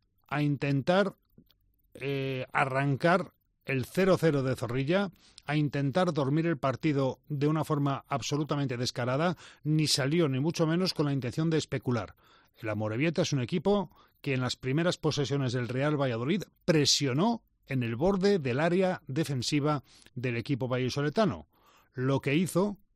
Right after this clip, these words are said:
que el conjunto del Real Valladolid tuviera muchísimos problemas para sacar el balón de una forma limpia durante los primeros diez minutos del encuentro.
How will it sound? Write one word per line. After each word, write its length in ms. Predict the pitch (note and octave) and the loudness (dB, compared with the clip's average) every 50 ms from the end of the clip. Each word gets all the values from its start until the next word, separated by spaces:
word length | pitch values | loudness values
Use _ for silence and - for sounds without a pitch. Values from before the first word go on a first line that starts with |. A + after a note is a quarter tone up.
| _ _ _ _ _ - | _ _ _ _ _ -12
que 120 | - B2 | -8 -8
el 100 | G#2+ G2+ | -8 -6
conjunto 460 | - A2 G#2 - - F3 F3+ - C#3 | -6 -8 -6 -4 -2 -2 -2 0 -2
del 180 | G#2 G#2 G2+ F#2 | -2 -4 -4 -6
Real 240 | G2+ A2 B2 C#3 C#3+ | -6 -4 -4 -2 -2
Valladolid 460 | D3 D3+ D3 C3+ B2+ C3 D#3+ G3+ - | -2 -2 0 0 -2 -2 -2 -2 -2
tuviera 340 | - - B2 C3 D#3 F3 D#3+ | -2 -2 0 0 0 0 0
muchísimos 840 | C#3+ C3 B2+ A#2 - - - F#3 G#3 - - - A#2+ A2+ A2+ - - | 0 0 0 -2 -2 -2 0 2 2 2 2 0 0 -4 -4 -6 -6
problemas 600 | - G#2 G2+ G#2 A#2+ C#3+ E3 F#3+ G#3+ G3 - - - - - - _ _ - | -6 -8 -6 -4 -2 0 0 0 0 0 -2 -4 -8 -20 -20 -20 _ _ -6
para 200 | B2 A#2 A2 A2+ | -6 -4 -4 -4
sacar 440 | - A#2+ A2 - D3+ D3+ C#3+ - _ | -6 -6 -4 -2 -2 -2 -2 -4 _
el 160 | - C#3+ C3+ | -4 -2 -2
balón 360 | A#2 A#2 B2 D3+ F#3+ G#3 G3 E3+ | 0 0 2 2 4 4 2 2
de 100 | D#3 D3+ | 2 2
una 200 | D#3 D#3 D3 - | 2 0 0 -2
forma 260 | - C#3 B2+ A#2+ A#2 | -2 -2 -2 0 0
limpia 420 | C3+ D#3+ E3+ D#3 - E3+ F3 E3 | 2 2 2 2 0 0 0 0
durante 360 | C#3+ C#3 B2 A#2 A#2+ G#2+ A#2+ | 0 0 0 -2 -2 -2 -4
los 160 | G#2+ A2+ - - | -4 -4 -4 -6
primeros 460 | - A#2 A#2 C3 C#3+ D#3+ D#3 - - _ - - - _ - | -6 -4 -2 0 0 0 -2 -2 -6 _ -20 -20 -20 _ -12
diez 400 | B2+ A#2 B2+ C#3+ E3 D#3+ - - - | -6 -2 0 0 0 0 -2 -6 -8
minutos 420 | C3 C3+ B2+ C3 C3 G#2 B2 G2+ | -6 -4 -4 -4 -4 -4 -6 -6
del 100 | A2 G#2 | -6 -8
encuentro. 480 | G#2 G2+ - - F#2+ - - - - | -8 -10 -10 -12 -16 -18 -18 -20 -16